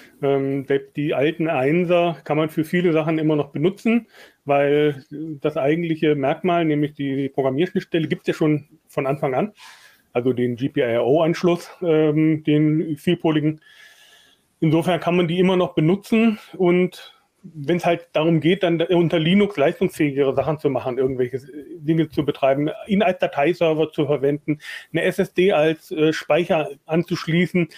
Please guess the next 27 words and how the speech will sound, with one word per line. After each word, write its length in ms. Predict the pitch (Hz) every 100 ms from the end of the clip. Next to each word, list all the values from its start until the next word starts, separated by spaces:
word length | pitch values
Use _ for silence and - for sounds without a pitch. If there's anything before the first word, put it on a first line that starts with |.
| - -
da 80 | 127
muss 180 | 147
es 120 | 151 139
ein 80 |
neuerer 440 | 131 143 156 143 131
sein. 280 | 139 147 160
Die 100 | 139
alten 260 | 156 151
haben 140 | 143 139
zum 140 | 147
Beispiel 320 | 139 139 147
eine 80 | 143
U 100 | 151
S 100 | 143
B 140 | - 143
zwei 180 | - 143
null 220 | 147 190
gehabt, 400 | 196 160 170 - _ - - -
äh, 80 | 156
am 240 | 151 160
Anfang 280 | 165 175 180
sogar 280 | 160 156 151
auch 160 | 156
nur 180 | 170 165
zwei 400 | - - 135 185
Anschlüsse, 540 | 185 190 - 180 175 180
äh, 520 | 175 170 160 160